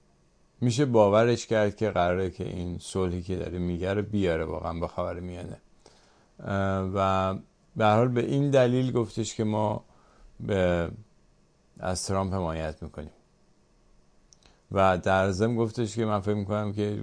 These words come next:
خدا جون اینو دو بار نجات داده، حتماً برای دلیلی بوده و این می‌تونه این صلح رو برقرار کنه. من باور دارم که می‌تونه این صلح رو برقرار کنه.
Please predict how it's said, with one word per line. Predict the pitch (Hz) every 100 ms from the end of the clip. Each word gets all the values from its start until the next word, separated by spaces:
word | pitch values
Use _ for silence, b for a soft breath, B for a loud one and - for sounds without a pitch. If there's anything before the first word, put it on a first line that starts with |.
| 113
خدا | - 95 92 95 110 117
جون | 113 104 107
اینو | 107 107 104 104
دو | 101 107
بار | 107 104
نجات | 98 92 - 117 127
داده، | 135 135
حتماً | 117 92 110 113
برای | 101 107
دلیلی | 104 110 90 92 90 85
بوده | 87 85 90
و |
این | 92 101
می‌تونه | 110 110 113 101
این | 98 98
صلح | 90 98 92
رو | 92
برقرار | 87 80 80 80 80
کنه. | 87
من | 87 90
باور | 85 87 92
دارم | 92 92 90
که | 90
می‌تونه | 90 - 95
این | 90
صلح | - 90
رو | 85
برقرار | 85 - 50 -
کنه. | - -